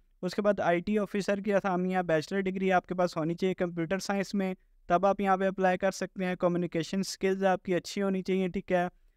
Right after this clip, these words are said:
अब यहाँ पे ये डिटेल है, ये आपने सारी पढ़ लेनी है। मेन मेन डिटेल आपको सब बता दिया, ठीक है। आपका जो ड्यूरेशन होगा इंटर्नशिप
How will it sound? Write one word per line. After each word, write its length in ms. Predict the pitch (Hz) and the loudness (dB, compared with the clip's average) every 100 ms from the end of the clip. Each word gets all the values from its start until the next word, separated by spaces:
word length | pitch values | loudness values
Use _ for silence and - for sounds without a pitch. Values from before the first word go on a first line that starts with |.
| _ - | _ -4
अब 120 | 190 | 2
यहाँ 220 | 180 175 | 4 4
पे 100 | 202 | 4
ये 120 | 220 196 | 0 0
डिटेल 420 | 170 170 180 196 | -2 -2 0 2
है, 100 | 202 | 2
ये 80 | 196 | 2
आपने 280 | 185 190 190 | 0 0 -2
सारी 240 | - 170 180 | 2 0 2
पढ़ 220 | 180 185 | 2 2
लेनी 260 | 190 190 190 | 2 2 2
है। 60 | |
मेन 220 | 185 165 180 | 0 0 0
मेन 180 | 185 | 2
डिटेल 320 | 185 170 175 185 | 2 4 4 4
आपको 260 | 180 196 | 2 0
सब 180 | 180 180 | -2 -2
बता 280 | 170 160 151 | 0 2 2
दिया, 200 | 175 185 | 2 0
ठीक 240 | 175 175 185 | 0 -2 0
है। 60 | |
आपका 360 | 175 175 180 202 | 2 2 0 -2
जो 160 | 190 185 | 0 0
ड्यूरेशन 500 | 170 156 151 - 208 | 0 0 0 0 -2
होगा 240 | 196 190 | 0 -2
इंटर्नशिप 540 | 190 185 180 185 - | -2 0 0 0 -4